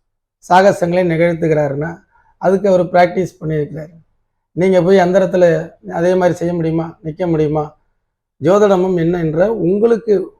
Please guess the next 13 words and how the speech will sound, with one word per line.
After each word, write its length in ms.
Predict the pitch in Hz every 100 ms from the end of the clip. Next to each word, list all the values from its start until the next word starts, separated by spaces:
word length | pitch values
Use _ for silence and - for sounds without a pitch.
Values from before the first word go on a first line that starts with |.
| -
உண்டானது, 320 | 185 180 160
எனக்குன்னு 380 | 175 190 196 214
சில 440 | 180 190 170 160 - _ _
அமைப்புகள் 440 | - 165 175 175 170
இருக்கு, 380 | 143 135 127 165 _ _ _ _ _
அந்த 280 | 175 180 170
அமைப்பை 360 | 190 196 202
தாண்டி 540 | 175 170 185 202 269 -
என்னால 320 | 185 165 180
போக 240 | 175 180
முடியாது. 400 | 175 151 143 135 - _ _ _
இவருக்கு 680 | 165 180 170 151 151 226 - _ _ _
ஏன் 480 | - 190 254 311 277